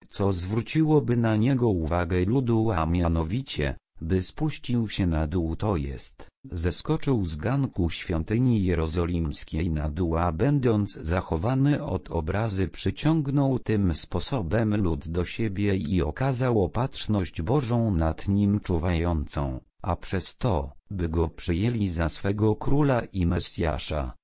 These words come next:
Chrystus Pan zauważył, iż taki postępek byłby przestąpieniem prawa natury, a prawdopodobnie i przestępstwem woli Bożej.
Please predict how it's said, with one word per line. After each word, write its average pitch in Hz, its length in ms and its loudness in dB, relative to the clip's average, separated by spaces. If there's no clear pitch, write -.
Chrystus - 760 -4
Pan 101 400 2
zauważył, 98 920 -2
iż 90 280 -6
taki 147 360 0
postępek 95 800 -2
byłby 82 480 -2
przestąpieniem 76 1080 -2
prawa 107 460 0
natury, 78 600 0
a 85 140 -2
prawdopodobnie 90 1160 0
i - 180 -8
przestępstwem 98 1080 -2
woli 90 380 0
Bożej. 78 640 -2